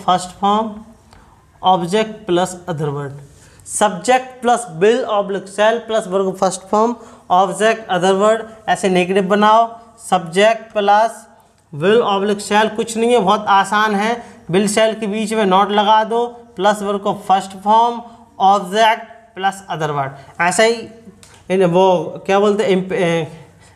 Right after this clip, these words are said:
ऐसे इंटरोगेटिव बना दो, will ऑब्लिक shall प्लस सब्जेक्ट प्लस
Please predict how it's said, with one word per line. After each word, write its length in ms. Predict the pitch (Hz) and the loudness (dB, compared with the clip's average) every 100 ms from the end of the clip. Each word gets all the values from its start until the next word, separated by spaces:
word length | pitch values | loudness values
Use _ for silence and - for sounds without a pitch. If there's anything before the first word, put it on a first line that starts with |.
| - | -2
ऐसे 260 | 185 214 | 0 4
इंटरोगेटिव 580 | 220 208 214 202 214 220 | 4 4 2 2 2 2
बना 300 | 202 214 220 | 2 2 2
दो, 180 | 220 233 240 - - - | 4 2 0 -4 -18 -6
will 260 | 147 220 254 | 0 2 2
ऑब्लिक 460 | 202 196 214 202 | 0 2 0 -4
shall 420 | - 196 202 220 226 - - _ _ _ _ _ _ _ _ _ _ - _ _ _ | -2 2 4 2 -2 -12 -20 _ _ _ _ _ _ _ _ _ _ -20 _ _ _
प्लस 220 | 185 202 202 | 0 0 0
सब्जेक्ट 680 | - 185 170 196 208 220 220 247 240 - _ _ _ _ | 0 0 0 2 2 2 -4 -8 -8 -14 _ _ _ _
प्लस 440 | 190 196 226 - | 0 2 2 -2